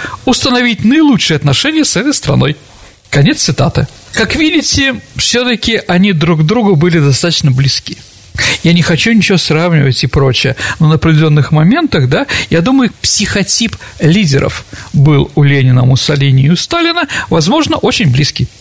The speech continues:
Вот так скажем. Итак, в двадцать втором году Муссолини возглавил фашистские отряды, которые руководили генералы регулярной армии,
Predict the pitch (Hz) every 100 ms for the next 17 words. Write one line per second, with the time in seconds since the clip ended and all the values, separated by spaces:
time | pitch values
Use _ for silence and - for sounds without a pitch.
0 | - - _ - 294 - 123 - 73 -
1 | - - - - - 175 175 123 120 151
2 | - - 151 143 135 147 285 - - -
3 | - 254 160 139 160 185 285 254 160 127
4 | 160 170 147 135 135 170 - 143 127 160
5 | 254 330 - - - - - - 151 175
6 | 160 156 165 156 160 139 156 143 165 165
7 | 147 143 143 139 139 143 131 131 131 156
8 | 254